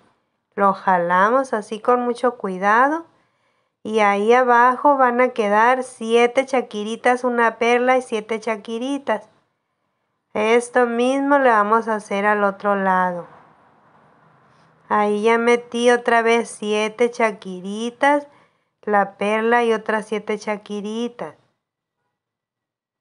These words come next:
Ahora la ponemos así y vamos a volver a meter la, el, el hilo por este lado,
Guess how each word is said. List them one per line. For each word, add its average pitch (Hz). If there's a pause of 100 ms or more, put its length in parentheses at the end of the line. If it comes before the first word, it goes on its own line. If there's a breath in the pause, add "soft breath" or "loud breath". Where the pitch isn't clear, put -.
(880)
Ahora 202
la 214
ponemos 196
así 277
y 226
vamos 208
a 214
volver 196 (600 loud breath)
a 214
meter 214
la, 208 (760 loud breath)
el, 208 (1160)
el 202
hilo 214 (200)
por 202
este 202
lado, 190